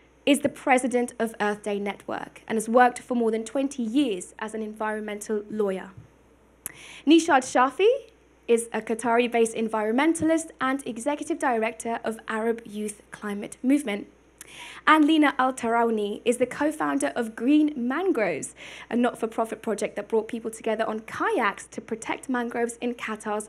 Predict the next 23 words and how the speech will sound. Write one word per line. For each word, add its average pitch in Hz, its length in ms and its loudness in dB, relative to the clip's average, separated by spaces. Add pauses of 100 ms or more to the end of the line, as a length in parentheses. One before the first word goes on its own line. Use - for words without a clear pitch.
natural 220 560 -8 (460)
landscape. 302 640 -2 (240)
So, 262 400 2 (580)
that's - 220 0
been 208 340 0
a 208 60 -2
very 208 220 4
long 208 220 -2
intro. 214 460 -2
I 214 60 -4
hope 214 180 -2
you're 202 80 -4
still 202 220 -4
awake. 240 340 0
I 220 60 -10
hope 214 180 -10
you're 208 80 -8
still 202 200 -6
here. 240 340 0 (280)
Let's 320 200 4
get 277 160 8
into 262 260 4
it. 131 160 2